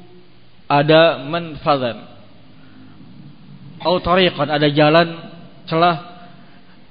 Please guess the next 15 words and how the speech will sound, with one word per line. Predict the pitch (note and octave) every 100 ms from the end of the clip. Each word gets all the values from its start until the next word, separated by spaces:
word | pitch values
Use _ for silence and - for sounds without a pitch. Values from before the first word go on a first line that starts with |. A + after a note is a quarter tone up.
| -
yujibu | D3 F3+ G3 F3+ D#3+ E3 D#3+ E3 D3+ -
intiqal | E3 D3 D#3+ - D#3+ D#3+
ahadimal | C#3+ D#3 C#3+ C#3+
akhar, | B2+ A#2 - G2+ - - - - - - - - - - C3
menjadikan | B2+ C3+ D3+ D#3 F3 F#3 F#3 F3+ F3 F3 - - -
berpindahnya | - C#3 D#3+ D#3+ E3
satu | D#3 D#3+ C#3
kepada | C#3
yang | C3+ A#2+
lain. | G2+ - - - - - - - - - - - - - - - - - - - -
Sehingga | G3+ A#3 A3
kata | G#3+
beliau | G#3 G3+
rahimahullah, | G3+ F#3+ F#3 F3 F#3 A3 G#3+ - - - - - - - -
"Wa | D#3